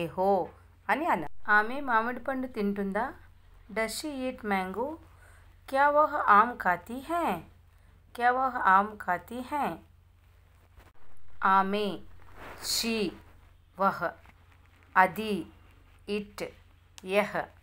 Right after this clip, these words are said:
అతడు, he, వహ్. ఆమెకి,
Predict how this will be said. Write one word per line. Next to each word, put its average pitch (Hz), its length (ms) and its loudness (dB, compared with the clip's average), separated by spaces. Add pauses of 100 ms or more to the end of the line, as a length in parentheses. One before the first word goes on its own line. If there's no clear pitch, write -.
(560)
అతడు, 196 400 2 (720)
he, 214 220 -4 (760)
వహ్. 190 220 0 (760)
ఆమెకి, 196 420 -2